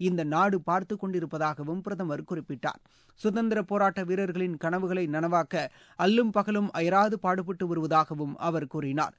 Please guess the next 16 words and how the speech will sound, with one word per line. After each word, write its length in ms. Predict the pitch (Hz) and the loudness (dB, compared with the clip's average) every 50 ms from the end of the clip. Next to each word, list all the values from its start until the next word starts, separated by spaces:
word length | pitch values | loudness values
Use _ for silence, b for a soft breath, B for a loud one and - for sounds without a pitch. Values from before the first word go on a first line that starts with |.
| b b b b b _ - | b b b b b _ 6
காங்கிரஸ் 420 | 208 220 220 226 220 214 - 208 | 6 8 8 6 2 0 2 2
ஆட்சி 240 | 190 190 180 - 202 | 2 2 2 0 -4
காலத்தில் 480 | - 190 185 180 175 - 202 214 202 185 | -4 -2 -2 -2 0 0 -2 -2 -2 -2
பெயரளவுக்குதான் 880 | 185 190 202 214 214 202 202 202 190 180 - 196 175 180 190 190 180 170 | -2 -2 0 0 0 0 0 0 -2 -4 -2 0 2 4 4 4 2 -2
திட்டங்கள் 500 | - 180 175 202 196 202 196 170 147 - | -6 -4 -4 -2 -2 0 0 -2 -2 -2
தொடங்கப்பட்டதே 640 | 165 160 185 196 214 190 175 196 170 190 175 180 170 143 | -2 -2 0 -2 -2 -4 -4 -4 -4 -2 -2 -2 -2 -2
தவிர, 380 | - 156 151 190 196 165 123 B B B B B B | -2 -2 0 0 0 0 -2 B B B B B B
அவை 280 | 165 185 185 202 190 180 | 2 4 4 4 4 2
முழுமையாக 600 | - 165 170 185 202 220 226 226 226 220 214 208 190 165 | 2 0 0 2 2 2 2 2 2 2 0 0 -4 -4
செயல்படுத்தப்படவில்லை 800 | 180 185 196 175 208 202 175 202 175 202 190 180 185 180 165 156 | -4 -4 -2 -2 -4 -4 -4 -4 -6 -4 -4 -4 -4 -4 -2 -2
என்றும் 380 | 160 165 151 180 156 131 131 - | -2 -2 -2 -4 -4 -6 -6 -6
பிரதமர் 480 | - - 165 214 202 165 143 143 165 - | -6 -4 -2 -2 -2 -2 -2 -4 -4 -4
கூறினார். 440 | 190 170 147 147 151 156 139 - - _ _ _ _ _ _ _ _ _ _ _ _ _ _ _ _ _ _ _ _ _ _ _ _ _ _ _ _ _ _ _ _ _ | -4 -4 -2 -2 -2 -2 -2 -4 -8 _ _ _ _ _ _ _ _ _ _ _ _ _ _ _ _ _ _ _ _ _ _ _ _ _ _ _ _ _ _ _ _ _
உள்நாட்டு 440 | 208 226 269 285 302 302 294 240 247 220 | 0 2 4 6 6 4 4 4 0 -2
பாதுகாப்பு 560 | - 185 190 196 208 202 208 208 202 - 247 247 | 2 2 2 2 2 2 2 0 0 0 -2 -2
மற்றும் 360 | 214 190 170 - 196 190 175 | 0 -2 -2 -2 -2 -4 -4